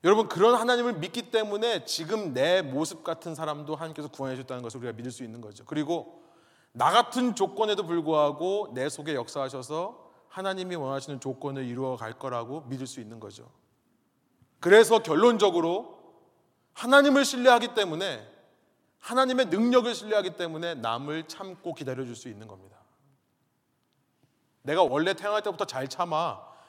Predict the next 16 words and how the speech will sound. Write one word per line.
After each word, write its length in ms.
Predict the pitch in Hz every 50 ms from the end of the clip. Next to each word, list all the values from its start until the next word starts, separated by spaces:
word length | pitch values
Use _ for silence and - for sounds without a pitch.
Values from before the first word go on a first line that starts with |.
| _ _
나는 140 | 139 160 175
원래 160 | 160 160 175
성격이 320 | 180 214 214 214 214 202
그래, 160 | 160 151 156
그래서 220 | 135 - 151 156 165
참을 240 | 156 - 190 185 175
수 80 | -
있는 120 | 160 151 135
사람은 200 | 135 143 151 120
없어요. 240 | - - - - - 135 _ _ _ _ _ _ _ _ _ _ _ _ _ _ _ -
하나님을 560 | - 202 220 233 233 233 226 233 214 214 208
신뢰하기 440 | 214 - 214 214 208 208 196 180 185
때문에 240 | - 190 170 175
참는 260 | 165 - - 190 190 175
겁니다. 380 | 156 131 123 113 107 117 - - _ _ _ _ _ _ _ _ _ _ _ _ _ _ _ _ _ _ _ _ _ _ _ _ _ _ _ _ _ _ _ _ _ _ _ _ _ _ - - _
마지막으로 800 | 139 143 147 170 170 160 151 147 151 160 165 165 160 - -